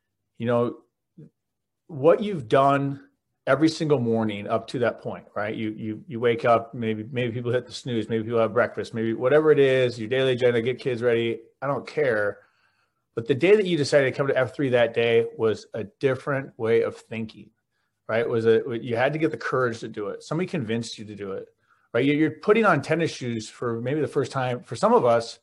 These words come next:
to actually work out in, right? Like, not just, you know, mow the yard in, but you're actually gonna do something physical in it. And so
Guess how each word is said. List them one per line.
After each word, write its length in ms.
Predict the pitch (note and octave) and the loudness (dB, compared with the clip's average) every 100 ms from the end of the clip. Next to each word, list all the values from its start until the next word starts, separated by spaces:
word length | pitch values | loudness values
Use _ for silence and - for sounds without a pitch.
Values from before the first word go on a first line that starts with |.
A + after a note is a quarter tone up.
| _ _ _ - | _ _ _ -10
to 160 | - | -2
actually 360 | F#3+ G3 - D3+ | -2 -2 0 2
work 280 | C3+ C3+ C#3+ | 4 2 4
out 240 | D3+ C3 | 4 4
in, 240 | F2+ F#2 | 0 -8
right? 280 | G#2+ A2+ C#3 | -6 0 6
Like, 320 | D3+ C3+ - _ _ _ _ _ | 6 4 -4 _ _ _ _ _
not 320 | E3 E3 G3+ G3 | -6 0 0 2
just, 400 | G3 E3 - - | 2 2 -2 -2
you 80 | |
know, 380 | D3+ C#3 C3+ C3 D#3+ F#3+ | 2 4 2 0 -6 -10
mow 280 | C#3 C#3+ D3 | 0 6 6
the 80 | C3 | 6
yard 340 | C3+ F3 B2+ | 4 4 4
in, 120 | A#2+ | 2
but 80 | B2+ | 2
you're 100 | B2+ | 2
actually 260 | C#3+ D3 D3 | 2 2 -2
gonna 140 | C3+ | -2
do 100 | B2 | -2
something 280 | A#2+ A#2 A2 | -6 -8 -8
physical 420 | C#3 D3 A2+ G2+ | -6 -4 -6 -8
in 120 | G2 | -10
it. 140 | F#2+ - _ _ _ _ _ _ _ _ - | -12 -16 _ _ _ _ _ _ _ _ 0
And 200 | D3 D3 | 2 2
so 500 | - E3+ D3+ D3 | 4 8 8 6